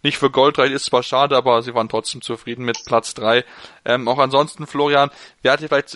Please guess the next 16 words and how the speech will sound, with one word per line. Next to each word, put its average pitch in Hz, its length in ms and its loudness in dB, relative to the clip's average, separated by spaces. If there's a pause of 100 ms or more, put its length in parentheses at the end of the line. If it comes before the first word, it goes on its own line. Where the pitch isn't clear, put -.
(120)
so 127 180 -2
in 135 140 -2
der 131 100 2
Saison 143 180 2
noch 131 140 0
sehr, 139 240 2
sehr 139 160 -2
gut 147 180 -12
gefallen? 143 460 0
Was - 80 -8
ich, 135 220 -12
äh, 113 180 0
zum - 160 -10
Beispiel 120 320 -2
da 120 140 -2
wirklich - 180 -10